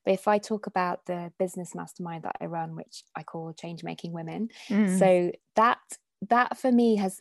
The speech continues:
Speaker 1: has always been a small group space. So I, I've chosen not to go down the,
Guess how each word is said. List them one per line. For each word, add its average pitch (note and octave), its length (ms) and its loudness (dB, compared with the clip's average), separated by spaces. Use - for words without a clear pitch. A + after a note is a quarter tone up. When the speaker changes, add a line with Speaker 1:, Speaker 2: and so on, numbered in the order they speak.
Speaker 1:
has F#3 280 -2
always G3+ 360 6
been F3+ 220 0
a E3+ 60 -2
small F3 560 -2
group F3 560 -4
space. G#3+ 480 0
So F3+ 240 0
I, F3 200 -2
I've F3+ 240 -4
chosen A#3+ 500 0
not G3+ 240 -2
to - 80 -6
go G3 180 2
down F3 380 2
the, E3+ 240 0